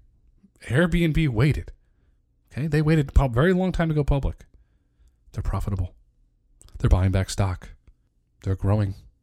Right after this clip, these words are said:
They went at the right time. Okay? Stock might be down from what it I P O'd at, but there was a run-up.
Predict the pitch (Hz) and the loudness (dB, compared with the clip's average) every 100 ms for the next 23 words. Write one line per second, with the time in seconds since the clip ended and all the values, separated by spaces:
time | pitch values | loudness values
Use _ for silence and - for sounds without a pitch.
0 | _ _ _ _ _ _ _ _ 95 98 | _ _ _ _ _ _ _ _ -4 0
1 | 107 - 107 92 - 123 135 - _ _ | -2 -2 -4 -2 -2 -2 -4 -8 _ _
2 | _ _ _ _ - - 131 - - - | _ _ _ _ -18 -12 -12 -14 -6 -4
3 | 139 139 123 120 120 110 107 101 95 - | 0 2 2 2 2 2 2 2 0 0
4 | 107 120 92 - 95 92 95 127 120 | 0 -2 -2 0 0 0 0 0 -2